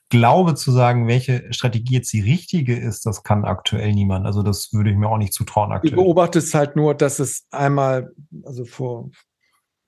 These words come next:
Speaker 2: bis vor kurzem war es so, dass das wirklich extrem in diese Zentrale, alle Daten bei mir Steuerungslogik war und dass sie da so ein bisschen wieder von wegrücken.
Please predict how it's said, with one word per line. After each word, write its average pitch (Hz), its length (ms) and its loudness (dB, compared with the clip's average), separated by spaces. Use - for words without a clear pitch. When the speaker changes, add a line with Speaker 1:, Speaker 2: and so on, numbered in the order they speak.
Speaker 2:
bis 131 140 -2
vor - 300 -10
kurzem 156 400 0
war 139 100 2
es 139 120 -4
so, 139 100 0
dass 131 340 -4
das 127 240 -6
wirklich 139 320 -6
extrem 147 640 2
in 135 80 -2
diese 131 220 -4
Zentrale, 143 680 -2
alle 143 240 0
Daten 139 380 -2
bei 139 100 -2
mir 143 240 0
Steuerungslogik 170 800 -2
war 165 80 0
und 147 80 -4
dass 143 140 -4
sie 156 80 -4
da 143 120 -2
so 135 100 -4
ein 135 60 -4
bisschen 139 300 -4
wieder 135 160 -4
von 131 340 -4
wegrücken. 131 560 -2